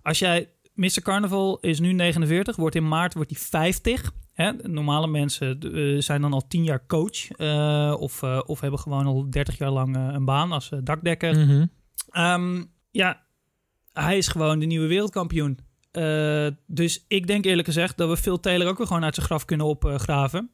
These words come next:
Speaker 1: En die kunnen we ook gewoon weer, eh, terug neerzetten.
Speaker 2: Nee, het maakt niet meer uit of je jong of oud bent.
Speaker 1: Het maakt echt geen klote uit.
Speaker 2: Sterker nog, toen,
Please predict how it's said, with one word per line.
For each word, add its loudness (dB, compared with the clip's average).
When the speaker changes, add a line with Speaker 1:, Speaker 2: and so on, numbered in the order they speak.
Speaker 1:
En 0
die 0
kunnen 0
we 2
ook -4
gewoon 0
weer, 0
eh, 2
terug -2
neerzetten. -2
Speaker 2:
Nee, 0
het -2
maakt 0
niet 4
meer 4
uit 0
of 0
je 2
jong 2
of -2
oud 0
bent. 0
Speaker 1:
Het -6
maakt -2
echt -4
geen -6
klote -2
uit. -2
Speaker 2:
Sterker 0
nog, -2
toen, 0